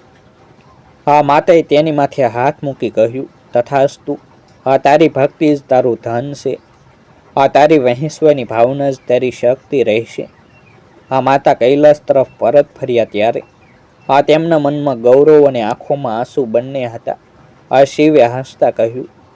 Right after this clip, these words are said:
"આ પાર્વતી, આ સાસો ભક્ત ક્યારેય માગતો નથી, આ કારણ કે તેનું હૃદય જ ભરેલું હોય છે.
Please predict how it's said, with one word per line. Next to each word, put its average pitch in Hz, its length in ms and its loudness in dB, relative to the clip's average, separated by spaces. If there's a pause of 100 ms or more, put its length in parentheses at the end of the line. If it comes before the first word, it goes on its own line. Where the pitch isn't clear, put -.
(120)
"આ 120 100 -2
પાર્વતી, 127 560 -2 (540)
આ 135 120 4
સાસો 160 400 2
ભક્ત 147 380 0
ક્યારેય 147 380 2
માગતો 120 580 -6
નથી, 110 320 -12 (440)
આ 135 120 4
કારણ 151 380 2
કે 156 160 0
તેનું 139 360 -4
હૃદય 139 440 0
જ 120 180 -8
ભરેલું 123 520 -2
હોય 117 220 -4
છે. - 200 -16